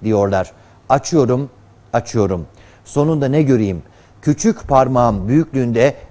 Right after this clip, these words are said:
en fazla birkaç aylık bir bebeğin bombalarla kopmuş ayağı değil mi?" diye haykırışını bir anlamda anlatıyor.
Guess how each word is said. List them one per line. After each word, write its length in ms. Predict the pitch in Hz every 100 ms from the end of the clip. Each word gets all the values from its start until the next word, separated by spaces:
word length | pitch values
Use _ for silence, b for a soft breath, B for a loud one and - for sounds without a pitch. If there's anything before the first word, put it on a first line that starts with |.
| -
en 220 | 156 190
fazla 440 | 165 139 127 117 117
birkaç 380 | 127 - 160 151
aylık 360 | 127 139 -
bir 180 | 127 107
bebeğin 440 | 117 113 113 135 - b -
bombalarla 640 | 127 131 123 123 151 117
kopmuş 600 | 110 127 - 110 123 - - _ -
ayağı 440 | 117 120 120 92
değil 220 | 123 147
mi?" 300 | 131 101 92 - -
diye 320 | 110 113 127 - B B B
haykırışını 760 | 131 127 - 127 117 127 135 107
bir 80 | 107
anlamda 440 | 110 101 101 98 101
anlatıyor. 520 | 107 113 - 117